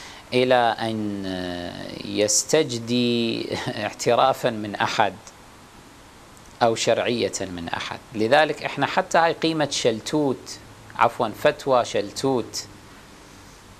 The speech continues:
زين، هذه ليست بشيء عندنا. اللي دوخونا بيها كأنه نصر عظيم، يعني أنه شلتوت شيخ الأزهر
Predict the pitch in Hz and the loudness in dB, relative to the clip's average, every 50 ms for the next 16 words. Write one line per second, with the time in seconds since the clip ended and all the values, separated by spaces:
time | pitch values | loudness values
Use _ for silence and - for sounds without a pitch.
0 | - - 98 98 104 110 113 120 151 151 - - - - - - - 208 196 214 | -10 -6 -2 2 2 2 2 0 -4 -12 -16 -20 -20 -20 -18 -4 2 4 4 4
1 | 202 165 156 165 196 202 - 190 160 - 139 123 - 123 101 - 92 82 87 85 | 4 2 2 2 2 2 2 -2 -2 -2 -4 0 2 0 0 0 -4 -8 -12 -12
2 | 80 - - - - - - - - - - - - - - - - - - - | -12 -12 -14 -14 -16 -18 -18 -18 -20 -20 -20 -20 -20 -20 -20 -20 -20 -20 -20 -20
3 | - - - - - - - - - - - - - - - - - - - - | -20 -20 -20 -20 -20 -20 -20 -20 -20 -20 -20 -20 -20 -20 -20 -20 -20 -20 -20 -20
4 | - - - 117 110 120 131 123 131 127 123 120 113 - - 135 131 127 123 113 | -20 -10 -4 -2 0 0 2 4 4 4 4 2 2 2 2 2 4 2 0 0
5 | 117 131 127 120 113 - - 117 123 131 131 123 120 123 123 131 - - 139 113 | 2 2 2 2 2 2 2 0 2 2 2 2 2 2 2 0 2 2 2 2
6 | 92 98 110 113 127 139 131 113 98 92 85 85 85 85 90 90 - - 101 101 | 4 2 4 4 2 2 0 0 -4 -6 -8 -8 -10 -10 -10 -10 -8 -8 -6 -6
7 | 98 95 101 104 101 - - 107 104 104 - - 139 139 143 143 143 143 - - | -6 -4 -4 -4 -4 0 2 2 2 0 -4 -2 0 0 0 0 0 -2 0 0
8 | 120 110 110 - 110 107 107 - 131 139 127 131 123 127 131 131 131 127 127 127 | 0 0 0 -2 -2 0 2 2 2 2 4 4 4 4 4 4 4 2 2 0